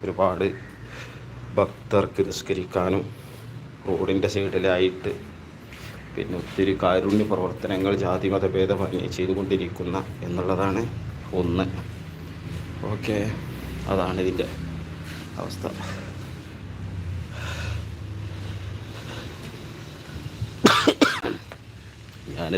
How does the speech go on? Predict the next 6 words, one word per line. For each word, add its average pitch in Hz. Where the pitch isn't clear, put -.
തൽക്കാലം 92
ഓഫാക്കാൻ 90
പോകണം. 78
ഓക്കെ, -
ഓഫാക്കാൻ 90
പോട്ടെ. 92